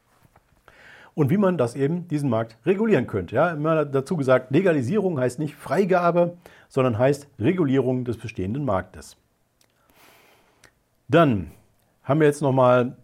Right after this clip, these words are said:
noch einen traurigen Punkt, wo ich letzte Woche schon drauf eingegangen bin, nämlich den Tod unseres ehemaligen Ortsgruppensprechers aus München, Clemens Horn.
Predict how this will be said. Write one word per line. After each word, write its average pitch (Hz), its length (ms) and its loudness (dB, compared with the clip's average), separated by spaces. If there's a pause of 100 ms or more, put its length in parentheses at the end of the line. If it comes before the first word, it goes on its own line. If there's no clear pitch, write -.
noch 127 200 0
einen 113 200 -4
traurigen 165 680 -2
Punkt, 170 400 0
wo 143 120 2
ich - 100 -4
letzte 139 240 -2
Woche 151 160 0
schon 151 160 -6
drauf 131 280 -4
eingegangen 131 600 -2
bin, 156 340 -2 (340)
nämlich 135 300 -2
den 117 220 -2
Tod 151 240 -6
unseres 127 320 -6
ehemaligen 131 680 -2
Ortsgruppensprechers 123 840 -4
aus 113 180 -14
München, 151 460 -4
Clemens 127 560 -4
Horn. 151 400 0